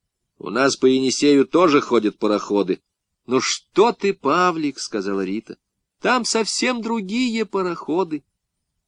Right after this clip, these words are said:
Там все пароходы белые, понимаешь? Синее море, высокое солнце, небо". И вдруг далеко в море появляется белый пароход.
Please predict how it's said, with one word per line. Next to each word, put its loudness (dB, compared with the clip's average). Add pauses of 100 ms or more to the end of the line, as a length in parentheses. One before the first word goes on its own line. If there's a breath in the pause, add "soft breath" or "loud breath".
(140)
Там -6
все -4
пароходы -6
белые, -8 (480)
понимаешь? -6 (500)
Синее 0
море, -6 (640)
высокое -2
солнце, -2 (540)
небо". -8 (1600)
И -2
вдруг -2
далеко 0
в -10
море -2
появляется -4
белый -6
пароход. -12